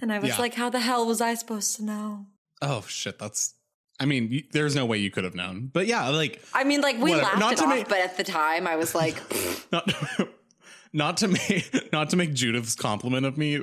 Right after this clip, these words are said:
Speaker 2: <laughs> into something way too serious. It was nice. Whatever. I felt good. I just
Speaker 1: You
Speaker 2: thought it
Speaker 1: should have
Speaker 2: was funny.
Speaker 1: taken that as a learning moment and been like, "So, Judith, actually, my parents, I do have both living parents,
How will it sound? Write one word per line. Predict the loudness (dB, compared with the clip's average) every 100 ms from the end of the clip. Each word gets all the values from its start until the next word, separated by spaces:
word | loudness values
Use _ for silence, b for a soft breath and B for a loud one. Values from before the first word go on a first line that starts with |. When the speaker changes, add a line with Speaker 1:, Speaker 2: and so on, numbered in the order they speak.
| -2
Speaker 2:
<laughs> | -4 0
into | 0 0
something | 0 0 0 0
way | 0 0
too | -2 -2
serious. | 0 0 -2 -2
It | 0
was | 0 -2
nice. | -8 -10 -12 -4
Whatever. | -4 -2 -6 -12 -8
I | -10
felt | -10 -16 -14
good. | -14 -14 -16 B B B
I | -4
just | 0
Speaker 1:
You |
Speaker 2:
thought | 0
it |
Speaker 1:
should | 0
have | 0
Speaker 2:
was | 0
funny. | -2
Speaker 1:
taken | 0
that | 0
as | 0
a | 0
learning | 0 0 -2 -2
moment | -2 -2 -2
and | -2
been | -2
like, | -2 -4 -10 B B B B
"So, | -4 -2
Judith, | 0 2 2 0 -4
actually, | -4 -4 -4
my | -2 -2
parents, | -2 -2 -2 -4 -4 -8 _
I | -4
do | -2 -2 -2
have | 0 0 0
both | 0 0 0
living | -2 -2 -6
parents, | -6 -4 -4 -6